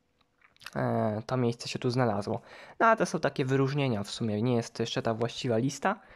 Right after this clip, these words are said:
I przejdźmy do ostatniego miejsca, które chcę wyróżnić. Choć w sumie mogłem je dać już na tą właściwą listę, ale no dobra, zobaczymy.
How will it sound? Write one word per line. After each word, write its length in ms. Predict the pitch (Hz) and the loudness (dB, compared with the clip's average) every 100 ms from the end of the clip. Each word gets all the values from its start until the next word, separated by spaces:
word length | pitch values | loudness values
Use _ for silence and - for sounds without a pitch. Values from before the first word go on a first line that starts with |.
| - - - - - - | -20 -20 -20 -20 -10 -4
I 120 | 233 | -2
przejdźmy 360 | - 180 - | 0 0 2
do 100 | 156 | 0
ostatniego 440 | 156 151 139 135 127 | 2 0 0 2 4
miejsca, 320 | 131 131 135 | 2 0 -4
które 220 | - 120 | -2 -2
chcę 220 | - 127 | 0 -2
wyróżnić. 640 | 120 131 117 117 - - _ - _ - | 2 2 2 0 -4 -10 _ -20 _ -2
Choć 180 | - - | -2 -4
w 80 | |
sumie 280 | - 165 160 | -2 2 4
mogłem 360 | 147 151 147 139 | 4 4 4 2
je 80 | 131 | 4
dać 400 | 131 127 - - - - | 4 2 -10 -16 -8 -2
już 280 | 135 131 | 0 0
na 80 | 147 | -2
tą 160 | 135 123 | 0 2
właściwą 640 | 123 127 - 202 160 135 | 2 0 0 2 4 4
listę, 460 | 135 135 - - - _ _ - | 2 -2 -2 0 0 _ _ 4
ale 360 | 190 170 143 | 6 8 6
no 120 | 131 | 4
dobra, 360 | 117 113 117 - | 4 2 2 0
zobaczymy. 540 | 135 117 113 - 104 | 0 0 0 0 -2